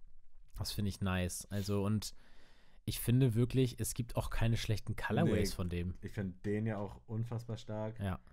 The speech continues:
Speaker 2: Den, der, wie mein F dreißig ist, auch richtig
Speaker 1: Ja.
Speaker 2: crazy. Also, ist einfach unfassbar.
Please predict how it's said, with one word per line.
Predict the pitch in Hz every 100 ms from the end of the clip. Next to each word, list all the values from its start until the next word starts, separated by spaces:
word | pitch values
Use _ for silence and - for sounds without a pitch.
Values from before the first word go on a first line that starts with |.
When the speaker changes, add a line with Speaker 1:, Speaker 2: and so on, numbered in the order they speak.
| - - - - - -
Speaker 2:
Den, | 95 95 95 95
der, | 92 95 92 90 87
wie |
mein | 95 95
F | 92 -
dreißig | 92 101 104
ist, | 101 -
auch | 98 95 - 95
richtig | 107 110 101
Speaker 1:
Ja. | 73 73 -
Speaker 2:
crazy. | - 104 107 120 117 117 120 117 - - - - - -
Also, | 95 92 95 92 92 90 - - - - - - - - - - - -
ist | 87 - -
einfach | 90 87 85
unfassbar. | 85 - 82 - 80